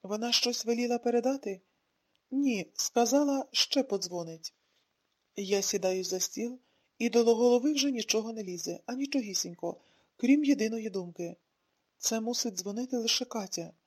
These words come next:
Інакше життя не має сенсу. Я мушу бути їй потрібним.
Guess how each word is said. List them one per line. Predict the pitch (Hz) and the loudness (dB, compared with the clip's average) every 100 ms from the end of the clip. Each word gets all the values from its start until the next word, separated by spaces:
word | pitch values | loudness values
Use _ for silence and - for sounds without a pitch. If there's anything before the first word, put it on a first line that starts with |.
| _ _ _ _ - | _ _ _ _ -10
Інакше | 208 202 202 - 240 | -4 -4 0 2 2
життя | 220 214 - 226 | 0 -2 -2 -4
не | 240 | -4
має | 226 220 | -8 -8
сенсу. | 226 233 190 - 165 170 _ _ _ _ _ _ - | -8 -8 -8 -8 -10 -12 _ _ _ _ _ _ -4
Я | 214 | -2
мушу | 226 233 233 | 0 0 0
бути | 220 247 | 0 -2
їй | 226 240 | -2 -2
потрібним. | 247 247 226 170 170 - | -4 -2 -4 -4 -6 -8